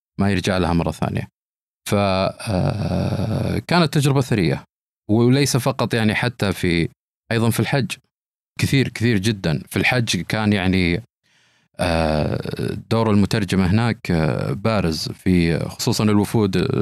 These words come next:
اللي تجي، آه، وإذا اللي كان حاج عنده مشكلة،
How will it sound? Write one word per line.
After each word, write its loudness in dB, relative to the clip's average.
اللي 2
تجي، 2
آه، 2
وإذا 2
اللي 2
كان 2
حاج -2
عنده 2
مشكلة، 0